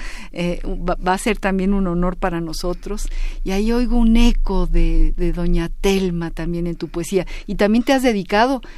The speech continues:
a, a publicar, eh, mm, poemarios y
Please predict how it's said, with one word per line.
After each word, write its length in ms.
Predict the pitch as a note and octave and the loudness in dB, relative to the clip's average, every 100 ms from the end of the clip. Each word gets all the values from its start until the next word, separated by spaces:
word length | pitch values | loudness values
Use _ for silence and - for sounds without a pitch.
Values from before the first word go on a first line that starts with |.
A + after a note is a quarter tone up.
| - | -12
a, 360 | - E3+ E3 D#3 - | -6 -4 -4 -6 -6
a 140 | D#3+ | -8
publicar, 720 | - F#3 F#3 F#3+ G#3 A3 B3+ - - - - - | -6 -4 -2 -4 0 2 0 -2 -12 -16 -14 -8
eh, 200 | E3+ E3+ - | -6 -6 -6
mm, 680 | - E3 E3 D3+ - D3 C#3+ C3+ | -6 -8 -8 -8 -8 -8 -10 -6
poemarios 960 | - F#3 F3 F#3 G3+ A3+ A3 G3 F3+ - | 0 0 2 0 0 0 2 0 0 -6
y 280 | E3 D3+ | -6 -6